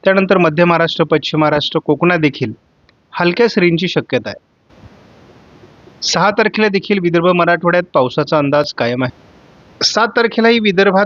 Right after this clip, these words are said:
पावसाचा अंदाज आहे, कारण उत्तर भारतामध्ये असलेल्या तीव्र डब्ल्यूडीमुळे भारताच्या बहुतांश भागात पावसाळी वातावरण आहे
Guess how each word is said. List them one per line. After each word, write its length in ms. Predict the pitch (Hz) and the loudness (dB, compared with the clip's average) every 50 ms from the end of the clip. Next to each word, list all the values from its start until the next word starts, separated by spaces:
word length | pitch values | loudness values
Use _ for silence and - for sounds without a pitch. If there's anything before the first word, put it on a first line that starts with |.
| 208 - | 0 0
पावसाचा 380 | 190 175 160 - 180 165 - | 0 0 0 0 -2 0 0
अंदाज 240 | 175 160 160 165 170 156 | 0 2 2 2 0 0
आहे, 80 | 160 147 | -2 -2
कारण 240 | - 165 160 160 | 0 0 0 2
उत्तर 320 | 160 147 135 - - 214 220 | 0 0 -2 0 0 0 2
भारतामध्ये 520 | 196 180 180 190 - 196 185 180 175 175 | 2 0 -2 0 0 0 0 2 2 2
असलेल्या 480 | 170 156 - - 175 165 160 165 165 170 | 2 0 0 0 0 2 2 2 2 0
तीव्र 320 | 165 _ - 196 202 202 | -2 _ 0 2 4 4
डब्ल्यूडीमुळे 680 | 196 175 165 147 151 156 147 151 143 139 131 123 113 107 120 - _ _ _ _ _ _ _ _ _ _ _ _ _ _ _ _ _ _ _ _ _ _ _ _ _ _ _ _ _ - - | 4 2 0 0 0 0 0 2 0 0 0 -2 -2 -4 -8 -16 _ _ _ _ _ _ _ _ _ _ _ _ _ _ _ _ _ _ _ _ _ _ _ _ _ _ _ _ _ -4 -2
भारताच्या 460 | 156 156 160 160 208 208 202 - 202 | 0 0 0 2 0 0 2 2 0
बहुतांश 540 | 165 170 165 160 - 214 220 226 208 - 233 | 2 2 0 2 4 2 2 2 2 0 0
भागात 260 | 196 185 175 185 180 | 0 2 2 0 0
पावसाळी 380 | - - 165 151 - - 165 | 0 0 0 0 0 0 2
वातावरण 320 | 160 147 131 - 147 147 139 | 2 2 2 0 -2 0 0
आहे 320 | 123 113 113 139 180 240 | -2 -2 -2 -2 -4 -4